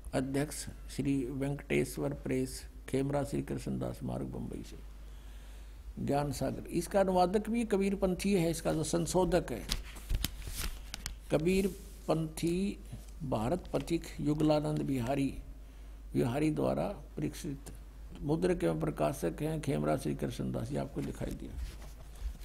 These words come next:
ये कबीर वाणी है और पृष्ठ नंबर ये एक सौ छत्तीस पे क्या बताया है, "द्वादश पंथ चलो सो भेद।" बारह पंथ जैसे चले कबीर परमात्मा ने छह सौ वर्ष पहले बताया कि बारह पंथ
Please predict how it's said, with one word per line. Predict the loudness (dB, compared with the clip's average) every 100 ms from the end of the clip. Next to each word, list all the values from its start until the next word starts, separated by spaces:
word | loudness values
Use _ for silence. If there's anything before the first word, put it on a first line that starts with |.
| -4 4
ये | 6
कबीर | 6 4 4 2
वाणी | 4 4 4 2
है | 2 -2 -6 -10 -12 -4
और | -4
पृष्ठ | -2 -2 -2 -2
नंबर | -2 0 0
ये | 0 0 -2 -6 -12 -14 -14 -14 -14 -12 -14 0
एक | 0
सौ | 2 0
छत्तीस | 2 -2 2 2 2
पे | 0 -4 -6 -2
क्या | 0
बताया | 2 2 2 4
है, | 2 0
"द्वादश | 4 6 6 2 -2
पंथ | 0 2 2 -2 0
चलो | 4 6 6
सो | 6 4
भेद।" | 6 6 6 4 -2 -10 -12 -12 -12 -12 -12 -12 -14 -12 -12 -12 -12 -6
बारह | 0 4 6 4
पंथ | 4 2
जैसे | 2 2 2 4 2
चले | 2 2 2
कबीर | 2 4 4
परमात्मा | 4 2 4 2 0 0
ने | 0
छह | 0 -2
सौ | 2 2
वर्ष | 2
पहले | 0 2 2
बताया | 2 0 2
कि | 0
बारह | -2 0 2 4 2
पंथ | 0 0 0